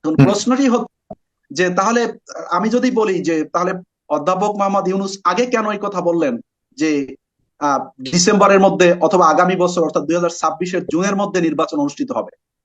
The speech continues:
Speaker 1: এটা বলে এখন যদি আবার তিনি বলেন যে জনগণ তাদেরকে চায়, তাহলে তাদেরকে কতদিন চায়? ডিসেম্বর পর্যন্ত চায়? নাকি আগামী বছর জুন পর্যন্ত চায়, এটা কিন্তু তিনি স্পষ্ট করেননি।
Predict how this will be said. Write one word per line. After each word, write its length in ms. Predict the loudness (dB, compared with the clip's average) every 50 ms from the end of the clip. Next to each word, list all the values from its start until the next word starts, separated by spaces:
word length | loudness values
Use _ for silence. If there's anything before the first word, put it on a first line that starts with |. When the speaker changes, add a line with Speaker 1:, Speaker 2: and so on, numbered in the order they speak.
| _ _ _ _
Speaker 1:
এটা 280 | -2 0 0 2 0 2
বলে 240 | 2 2 2 2
এখন 240 | 2 0 0 0 0
যদি 200 | 0 2 2 2
আবার 180 | 2 0 -2 -2
তিনি 200 | -2 -4 -2 -2
বলেন 240 | -2 -2 -2 -2 -4
যে 80 | -4 -2
জনগণ 360 | -2 -2 -2 0 -2 -2 -2 -2
তাদেরকে 380 | -2 -2 -2 -4 -4 -4 -6 -4
চায়, 260 | -4 -4 -2 -2 -2
তাহলে 180 | -4 -4 -6 -4 -4
তাদেরকে 280 | -4 -2 -2 -2 -4 -4 -2
কতদিন 420 | -4 -2 -2 -2 -2 -2 -4 -4 -6
চায়? 180 | -8 -10 -12 -12 _ _ -8
ডিসেম্বর 420 | -8 -6 -4 -4 -2 -2 -4 -2
পর্যন্ত 260 | -2 -2 0 0 0
চায়? 380 | -2 -2 -2 -2 -2 -2 -2 -6 -10 _ _ _ _ _ _ _ _ _ -4
নাকি 440 | -2 -2 -2 -2 -2 -4 -4 -4 -8 -10 -4 _
আগামী 320 | -2 0 2 2 0 2 2
বছর 340 | 2 0 0 0 -2 -2
জুন 300 | -2 -2 -2 -2 0 0
পর্যন্ত 320 | 0 0 0 0 0 -2 -2
চায়, 300 | -4 -4 -4 -4 -4 -4 -4
এটা 140 | -4 -2 0
কিন্তু 200 | 0 0 0 0
তিনি 180 | 0 0 -2
স্পষ্ট 320 | -2 -2 -4 -4 -4 -4 -4
করেননি। 380 | -2 -2 -2 0 -2 -4 -6